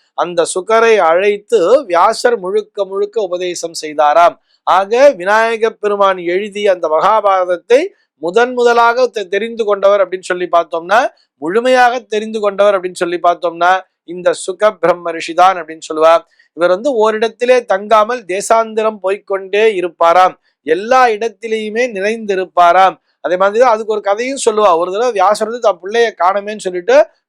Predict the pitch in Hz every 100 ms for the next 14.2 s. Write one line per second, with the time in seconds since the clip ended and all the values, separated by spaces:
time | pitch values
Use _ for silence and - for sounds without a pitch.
0 | 180 226 254 220 214 202 196 247 - 214
1 | 220 240 247 - 196 233 233 208 214 202
2 | 208 202 - 196 190 185 196 196 185 _
3 | _ 160 - 202 202 214 226 180 165 202
4 | 226 240 247 - 214 208 240 226 196 202
5 | 220 208 175 196 214 208 233 214 196 294
6 | - _ 190 202 196 233 254 240 196 233
7 | 240 208 196 214 226 214 214 208 196 185
8 | 185 208 285 196 226 226 196 190 190 175
9 | 170 170 190 196 _ _ 175 233 208 160
10 | 208 254 254 226 240 220 233 233 262 277
11 | 226 - 196 226 220 202 196 240 339 _
12 | _ 147 196 254 277 233 214 202 208 202
13 | 208 220 202 214 208 190 180 170 170 185
14 | 190